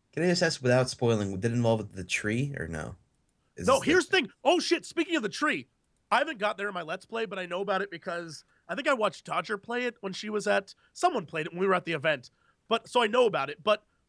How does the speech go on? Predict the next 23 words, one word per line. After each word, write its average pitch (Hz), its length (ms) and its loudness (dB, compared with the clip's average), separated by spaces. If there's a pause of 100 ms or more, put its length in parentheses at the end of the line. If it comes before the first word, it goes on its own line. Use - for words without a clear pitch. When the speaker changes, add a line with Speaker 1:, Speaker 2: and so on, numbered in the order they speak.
(140)
Speaker 2:
I 214 80 4
was 190 140 -4
reading 320 200 -4
a 220 60 -6
book. 165 300 -6
I 175 40 -2
was 180 200 -6
in 294 100 -4
a 269 140 2
house 202 400 0
or, 196 40 -4
like, 175 160 -8
found 226 220 -2
a 196 40 -6
book 202 260 -4
somewhere. 139 400 -8 (480)
And 190 100 -4
as 190 80 0
I 208 60 6
read 202 240 4
through 320 100 0
the 254 80 2
book, - 420 2